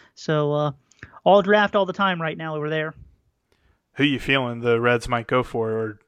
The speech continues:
Speaker 2: are you even
Speaker 1: I
Speaker 2: there yet?
Speaker 1: It, just picture me throwing my hands up in the air right now because I have no idea.
Speaker 2: <laughs>
Speaker 1: It, it, it, it's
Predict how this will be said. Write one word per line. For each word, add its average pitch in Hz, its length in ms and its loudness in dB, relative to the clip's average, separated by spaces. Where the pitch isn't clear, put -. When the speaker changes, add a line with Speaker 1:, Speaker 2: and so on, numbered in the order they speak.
Speaker 2:
are 117 180 4
you 107 160 -4
even 104 120 -2
Speaker 1:
I - 40 -2
Speaker 2:
there 104 260 0
yet? 101 220 -10
Speaker 1:
It, 226 180 -14
just 202 240 0
picture - 260 2
me 226 140 0
throwing 226 200 -2
my 202 100 -2
hands 196 260 -2
up 208 80 -2
in 202 80 -4
the 202 100 -4
air 202 140 2
right 202 160 0
now 202 240 -2
because 170 200 -2
I 165 100 2
have 160 200 0
no 170 220 -2
idea. 185 440 0
Speaker 2:
<laughs> 135 80 -14
Speaker 1:
It, 185 140 4
it, 202 180 4
it, 208 200 4
it's 214 220 2